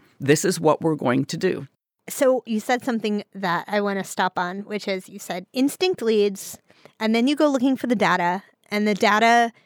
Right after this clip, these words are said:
Speaker 2: basically allows your instinct to work on steroids. What happens when the data doesn't match your instincts?
Speaker 1: That's a great question. Yeah, I mean, it, it,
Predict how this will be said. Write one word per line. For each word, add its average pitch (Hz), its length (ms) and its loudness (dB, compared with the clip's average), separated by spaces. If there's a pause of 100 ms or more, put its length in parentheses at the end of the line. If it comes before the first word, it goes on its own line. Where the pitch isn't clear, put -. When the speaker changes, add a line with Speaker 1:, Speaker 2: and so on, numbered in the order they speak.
(420)
Speaker 2:
basically 208 720 0
allows 202 380 2
your 202 180 -2
instinct 196 460 -6
to 196 60 -8
work 175 200 -8
on 165 100 -10
steroids. - 640 -10 (400)
What 311 140 4
happens 311 340 0
when 226 160 0
the 214 80 0
data 185 340 0
doesn't 190 460 -6
match 180 380 -6
your - 100 -10
instincts? - 640 -16 (840)
Speaker 1:
That's - 180 -10
a 226 60 -4
great 156 360 -4
question. - 540 -6 (720)
Yeah, - 140 -2
I - 40 -2
mean, 180 200 2
it, 160 80 -8 (100)
it, 202 100 0